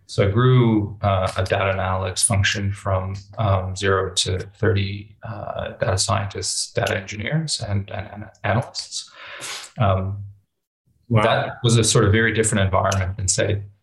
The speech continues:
Speaker 1: take, taking a kind of medium-sized business in, in sports betting and growing that from twenty to thirty-five. Um, so it really depends what sort of environment you're in. Like,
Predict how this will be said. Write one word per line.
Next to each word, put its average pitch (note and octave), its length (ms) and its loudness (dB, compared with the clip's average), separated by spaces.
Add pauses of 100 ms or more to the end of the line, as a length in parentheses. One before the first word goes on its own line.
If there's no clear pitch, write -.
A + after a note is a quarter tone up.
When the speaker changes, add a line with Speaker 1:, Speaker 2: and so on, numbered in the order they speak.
(120)
Speaker 1:
take, G#2+ 320 2
taking G2+ 400 2
a F#2 180 -2
kind G#2 140 -2
of F#2 80 0
medium-sized G2 760 0
business - 380 -2
in, G2 220 -2
in G2 120 -2
sports - 420 0 (100)
betting G2 420 0
and G#2 140 -6
growing F#2 240 0
that G2 220 -6
from F#2+ 200 -6
twenty - 360 0
to G2 100 -12
thirty-five. - 680 -10 (800)
Um, G#2+ 160 4
so D3 140 4
it - 20 6
really F#3+ 160 6
depends D#3 340 6
what C3 120 2
sort A#2 160 4
of G#2 60 2
environment G2 480 2
you're G2 140 0
in. A2 300 2
Like, G2 220 -2